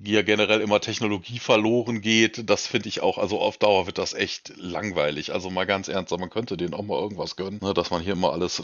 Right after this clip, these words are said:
zwangsläufig kaputt machen muss, weiß ich nicht, ne, also keine Ahnung. Und nie funktioniert's auch irgendwie richtig, ne? Das ist ja jetzt auch das dritte Mal, dass man irgendwas Dickes hat,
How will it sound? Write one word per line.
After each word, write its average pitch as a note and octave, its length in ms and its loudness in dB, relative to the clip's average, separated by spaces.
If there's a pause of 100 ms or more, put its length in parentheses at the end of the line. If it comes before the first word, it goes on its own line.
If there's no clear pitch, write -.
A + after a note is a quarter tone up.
zwangsläufig F2+ 560 -2
kaputt - 380 -6
machen D#2+ 520 -6
muss, - 320 -4 (220)
weiß - 260 -4
ich - 180 -4
nicht, - 320 -4
ne, A2 160 2
also F2 420 0 (840)
keine - 380 -2
Ahnung. - 580 -8
Und E3 140 -2
nie D#3 140 8
funktioniert's B2 600 6
auch G#2+ 140 6
irgendwie G#2+ 280 2
richtig, F#2+ 420 0
ne? A2 120 2
Das A2 180 2
ist A2+ 120 -6
ja G#2+ 80 4
jetzt G2 140 4
auch G2 120 2
das F#2 180 2
dritte B2+ 280 2
Mal, A2+ 200 6
dass G#2 160 0
man G#2 140 0
irgendwas G#2+ 340 2 (260)
Dickes G#2+ 300 0
hat, A#2+ 220 4